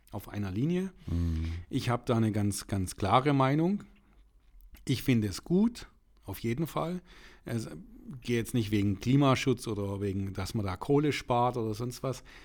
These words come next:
Speaker 1: Es geht einfach darum, man hat hier jetzt wirklich endlich mal einen Hebel
Speaker 2: Ja.
Speaker 1: auf die Konzerne.
Speaker 2: Ja.
Speaker 1: Weil die Konzerne, äh, mögen es natürlich, das ist ja nicht mal böshaft gemeint, die mögen es, einfach Geld zu verdienen.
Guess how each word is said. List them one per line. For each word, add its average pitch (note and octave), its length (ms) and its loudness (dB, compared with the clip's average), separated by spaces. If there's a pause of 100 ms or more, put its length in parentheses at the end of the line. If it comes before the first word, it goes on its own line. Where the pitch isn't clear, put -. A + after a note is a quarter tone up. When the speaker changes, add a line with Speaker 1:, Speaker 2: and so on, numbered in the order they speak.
(320)
Speaker 1:
Es - 160 -2
geht D3+ 160 4
einfach C3 340 2
darum, C#3+ 520 2
man B2 200 2
hat C3+ 140 0
hier D#3+ 200 4
jetzt - 220 0
wirklich C3 360 -2
endlich D#3 360 2
mal B2+ 140 0
einen A#2+ 80 2
Hebel B2+ 560 2 (400)
Speaker 2:
Ja. F2 120 4
Speaker 1:
auf - 80 2
die B2+ 100 -4
Konzerne. G2 580 -2 (320)
Speaker 2:
Ja. F2 180 2 (220)
Speaker 1:
Weil A#2+ 140 0
die C3+ 80 4
Konzerne, D3+ 640 4 (160)
äh, C3 160 2 (360)
mögen D3+ 520 8
es B2 380 2
natürlich, B2+ 760 4 (380)
das G2 140 -8
ist - 40 -4
ja G#2+ 80 -2
nicht A2 140 2
mal G2+ 180 0 (220)
böshaft C#3+ 500 6
gemeint, A#2+ 400 2 (540)
die A2+ 140 4
mögen D3+ 360 6
es, C3+ 240 0
einfach A2 400 -2
Geld G#2 220 -2
zu A2 100 -6
verdienen. G2+ 420 -8